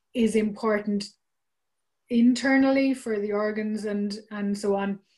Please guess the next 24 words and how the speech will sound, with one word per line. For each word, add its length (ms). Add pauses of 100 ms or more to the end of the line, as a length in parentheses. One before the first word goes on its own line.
(1300)
Musculoskeletally, 1200
it 140
helps 300
our 340 (420)
spine, 520
it 140
helps 280
the 300 (200)
s-, 220
muscles 400
that 120
support 460
our 180
limbs, 420
support 360
our 140
head. 380 (480)
It 240
stops 440
our 120
shoulders 460
from 120
rounding 420
forwards 600